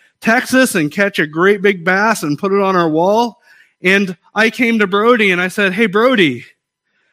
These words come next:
when are we gonna get our fishing stuff ready and go to Texas?" Um, I've asked him two questions, even though that was a little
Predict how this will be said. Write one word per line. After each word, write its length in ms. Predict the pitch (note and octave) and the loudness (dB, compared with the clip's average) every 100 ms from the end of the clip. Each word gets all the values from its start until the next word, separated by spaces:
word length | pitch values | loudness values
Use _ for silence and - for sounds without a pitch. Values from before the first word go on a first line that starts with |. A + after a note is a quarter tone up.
| _ | _
when 180 | E3+ A3+ | -2 0
are 20 | |
we 80 | C4+ | 0
gonna 160 | B3+ | -2
get 140 | A#3 A3+ | -2 -2
our 100 | F#3+ | -2
fishing 420 | - A3+ B3 G#3+ | -2 -6 -4 -8
stuff 320 | - F#3+ E3+ | -8 -6 -6
ready 320 | D#3+ E3 E3+ | -4 -2 -2
and 140 | F3+ E3+ | -4 -4
go 140 | F3 | -2
to 100 | F3+ | -2
Texas?" 800 | F#3 G#3 A3 - C#3+ - - - _ _ _ _ _ _ _ _ _ _ | -4 -10 -10 -8 -8 -10 -18 -20 _ _ _ _ _ _ _ _ _ _
Um, 300 | B2+ A#2 A2 _ | -12 -12 -12 _
I've 160 | C#3+ F3 | -4 -2
asked 280 | D#3+ D#3+ | -2 -4
him 140 | D3+ C3+ | -4 -4
two 200 | E3 C#3 | -4 -4
questions, 580 | - F#3 F3+ C#3+ C#3 C#3+ | -4 -6 -6 -6 -4 -4
even 220 | C#3 C3+ | -4 -2
though 200 | C3+ C3+ | -4 -4
that 160 | C3 B2 | -4 -6
was 160 | B2+ | -8
a 60 | C3 | -8
little 420 | C3 F3 F#3 D#3+ | -4 0 0 -2